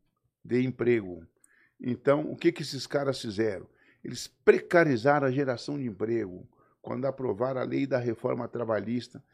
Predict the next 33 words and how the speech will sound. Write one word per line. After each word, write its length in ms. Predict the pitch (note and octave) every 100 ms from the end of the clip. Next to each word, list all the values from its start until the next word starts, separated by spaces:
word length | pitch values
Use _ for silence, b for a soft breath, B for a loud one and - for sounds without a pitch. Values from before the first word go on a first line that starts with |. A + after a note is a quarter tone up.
| _ -
quando 220 | A#2+ B2
aprovaram 460 | C3 B2 A2 B2+ A#2+
a 20 |
lei 280 | A2+ C#3+ D3+
da 120 | B2
terceirização, 960 | A#2+ A#2 A2+ A2 G2+ F2+ - A2 B2 B2 b b b _
quando 220 | C3 C3+
aprovou 440 | C3+ - C3+ A#2+ C#3+
o 40 |
teto 380 | C#3 F3 F3+ F3
dos 220 | B2+ B2
gastos, 400 | G#2 B2 C3 - _ b b
quando 240 | - B2+ C3+
aprovou 440 | C3+ C#3 A#2+ C3
a 80 | C#3+
reforma 360 | C3+ A#2 C3+ C#3+
da 120 | C3+
Previdência. 580 | C#3 C3 A#2 A#2+ G2 - b b _
Foi 220 | - A3+ - -
tudo 280 | C4 B3+ A3
pra 200 | - F3
tirar 280 | F3 D#3 D#3+
direito 380 | D#3 D3 D3
dos 80 | C#3
trabalhadores. 800 | C#3+ D3 D3+ C3+ A#2 A2+ F#2+ - _ _ _ _
Empobreceu 680 | F3+ D#3+ G#3+ F#3 E3+ - F#3+
o 60 | E3
país. 440 | C#3 A#2+ A2 G2+
O 60 | -
país 180 | D3+ E3
ficou 140 | F#3
mais 160 | G3 F3+
pobre. 460 | E3+ F3+ E3 G#2+